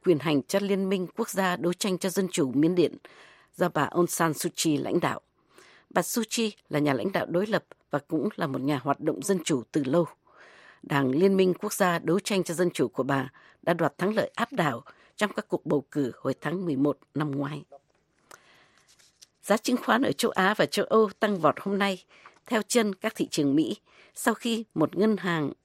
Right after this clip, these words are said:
một nhà ngân hàng ở châu Âu gợi ý về những biện pháp kích hoạt kinh tế mới. Chỉ số Nikkei ở Tokyo dẫn đầu, tăng tới sáu phần trăm. Chứng khoán Hồng Kông tăng ba phần trăm và Seoul tăng hai phần trăm vào lúc kết thúc ngày giao dịch.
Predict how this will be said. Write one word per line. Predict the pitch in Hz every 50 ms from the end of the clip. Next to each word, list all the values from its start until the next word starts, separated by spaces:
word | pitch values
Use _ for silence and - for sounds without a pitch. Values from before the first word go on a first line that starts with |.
| _ -
một | 160 160
nhà | 156 156 156
ngân | 139 156 196 202
hàng | 190 190 170 151 131
ở | 92 127
châu | - - 196 180
Âu | - 196 196 190 180 _ - - - - - - _ _ _ _ _ _ _ _ _ _
gợi | - 160 175 165 - - -
ý | 185 180 185 202 226 - -
về | - 160
những | 143 139 120 175 170
biện | 165 - -
pháp | - - 208 214 _ _
kích | - 247 - -
hoạt | - 170 - - - -
kinh | - 180 170
tế | - - 160
mới. | 170 170 160 147 151 160 - _ _ _ _ _ _ - - - - _ _ _ _ -
Chỉ | - 170
số | 151 - 214
Nikkei | 220 240 247 226 - - 262 233 214 196
ở | - -
Tokyo | - - 190 180 - - 190 208 202 185
dẫn | 151 156 - 196
đầu, | 190 190 160 131 - _ _ _ _ -
tăng | 190 185 185
tới | 165 - - 165 170 180
sáu | - - - 175
phần | - - 180 139
trăm. | - - - 170 156 - _ _ _ _ _ - - - - - - _ _ -
Chứng | - 180 202
khoán | - - - 196 196
Hồng | 196 214 165 -
Kông | - 180 185 180
tăng | - - 190 175 - -
ba | 196 208
phần | 190 - 180 151
trăm | - - 190 180 185 180
và | 160 - 143
Seoul | - - 175 185 185 185 185 180 160 -
tăng | - 170 170 165 -
hai | - 190 185
phần | 165 - 170 135
trăm | - - 165 160 160 147 - - - - - - _
vào | - 131
lúc | 131 127 - _
kết | - 202 196 -
thúc | - 208 - -
ngày | 151 147 131 110
giao | - - 156 147
dịch. | 143 151 - _